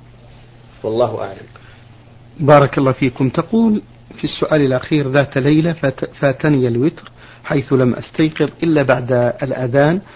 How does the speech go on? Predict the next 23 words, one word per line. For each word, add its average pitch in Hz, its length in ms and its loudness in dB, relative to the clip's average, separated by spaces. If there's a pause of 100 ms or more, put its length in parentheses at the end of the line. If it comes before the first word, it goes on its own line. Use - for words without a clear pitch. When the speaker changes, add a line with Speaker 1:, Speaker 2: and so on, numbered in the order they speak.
(260)
Speaker 2:
ونسيت 139 1000 2
وصليت 131 540 0
الفجر، 151 500 -2 (420)
ثم 135 340 6
تذكرت 127 680 0
الوتر 127 440 0 (300)
فصليت 143 600 0
ركعة 147 480 -2
بعد 139 420 2
صلاة 127 420 0
الصبح، 165 440 -6 (300)
فهل 135 240 2
عملي 139 400 4
هذا 120 300 2 (100)
صحيح؟" 151 400 -4 (2000)
Speaker 1:
العمل 147 340 4
الذي 135 340 6
مضى 123 320 4
وانقضى 117 580 0
نرجو 117 280 -4
أن 113 100 -2
يكون 113 300 -2
صحيحا، - 420 -8